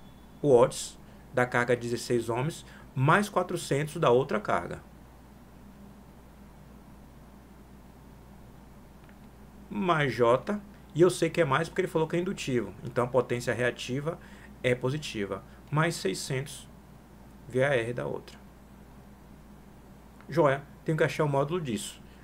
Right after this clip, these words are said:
Aqui a gente sabe que isso dá oitocentos,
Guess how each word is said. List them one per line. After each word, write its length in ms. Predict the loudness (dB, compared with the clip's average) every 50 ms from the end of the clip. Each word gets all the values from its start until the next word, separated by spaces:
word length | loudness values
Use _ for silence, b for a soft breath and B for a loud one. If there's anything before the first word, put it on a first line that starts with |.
| B B -6 -6
Aqui 200 | -4 -2 -2 -2
a 40 |
gente 80 | -2 -2
sabe 280 | 0 2 2 2 0 -4
que 120 | -6 -10
isso 160 | -10 -8 -4
dá 280 | -2 0 0 0 -2 -4 -14 -20 -20 -20 -20 -20 -20 -20 -20 -20 -20 -20 -20 -20 -20 -20 -20 -20 -20 -20 -20 -20 -20 -20 -20 -20 -20 -20 -20 -20 -20 -20 -20 -20 -20 -20 -20 -20 -20 -20 -20 -20 -20 -20 -20 -20 -20 -20 -20 -20 -20 -20 -4 0
oitocentos, 720 | 0 0 0 -4 -6 -4 -2 -2 -2 -4 -6 -10 -12 -14